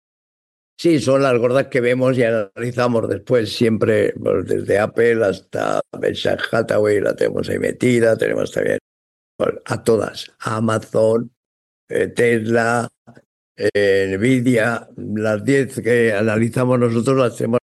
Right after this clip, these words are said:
metidas en este índice. Y aquí en semanal vemos que alcanzó su máximo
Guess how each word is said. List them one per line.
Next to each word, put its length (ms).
metidas 300
en 180
este 320
índice. 560
Y 100
aquí 180
en 100
semanal 460
vemos 400
que 320
alcanzó 420
su 180
máximo 680